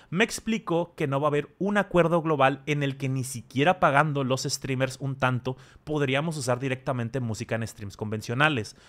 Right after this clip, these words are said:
no de D J. Los datos que tienen de lo que pedirían las discografías a los streamers para permitir usar su música es totalmente astronómico,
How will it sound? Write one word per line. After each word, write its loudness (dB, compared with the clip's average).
no 4
de 2
D -2
J. 0
Los 4
datos 4
que -2
tienen -2
de -2
lo 0
que -4
pedirían 0
las 2
discografías -2
a -6
los -4
streamers -4
para -2
permitir -2
usar 0
su -6
música -2
es 0
totalmente 0
astronómico, -2